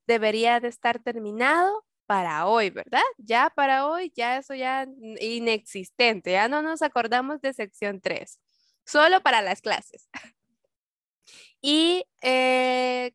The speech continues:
¿qué más? Esta semana es sección cuatro. Podemos hacer sección cuatro y sección cinco y así ya incluso vamos a estar ya solo esperando el examen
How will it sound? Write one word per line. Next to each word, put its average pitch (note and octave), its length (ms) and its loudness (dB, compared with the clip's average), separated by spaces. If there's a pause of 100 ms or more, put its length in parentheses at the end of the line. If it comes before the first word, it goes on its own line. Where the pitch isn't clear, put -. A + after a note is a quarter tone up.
(120)
¿qué A#3 120 -2
más? G3+ 340 -6 (380)
Esta D#4 300 0
semana D#4+ 640 0
es C#4 400 -2
sección C4 800 -6 (200)
cuatro. - 680 -6 (760)
Podemos B3+ 440 2
hacer B3 300 -2
sección A#3+ 560 -4
cuatro E4+ 520 0
y F4 80 -4
sección A3+ 600 -6
cinco D4+ 680 -4
y C4 420 -4
así A#3+ 520 -6
ya A#3+ 260 2
incluso B3 460 -8
vamos A#3 280 -4
a A#3+ 40 -6
estar A#3 280 -2
ya B3 160 2
solo A#3+ 280 -4
esperando A3 460 0
el G#3+ 120 -2
examen C#4 540 -6